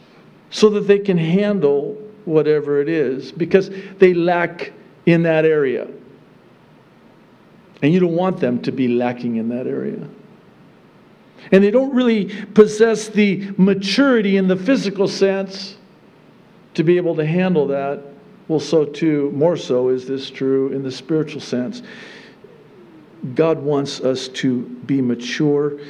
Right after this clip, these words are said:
and complete, not lacking anything, so that when, not if, those trials hit, and those trials hit,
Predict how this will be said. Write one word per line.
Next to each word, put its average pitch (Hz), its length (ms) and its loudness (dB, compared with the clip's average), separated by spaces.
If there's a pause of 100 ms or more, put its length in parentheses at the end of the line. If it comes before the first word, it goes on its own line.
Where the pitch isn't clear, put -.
(280)
and 127 220 -2
complete, 147 640 -2
not 135 300 -4
lacking 135 640 -4
anything, 135 880 -4 (920)
so 151 200 2
that 143 320 -2
when, 131 720 0
not 127 380 -4
if, 135 440 -2
those 123 320 -4
trials 127 720 -2
hit, 139 340 -2
and 120 200 -4
those 117 320 -6
trials 131 640 -4
hit, 131 340 0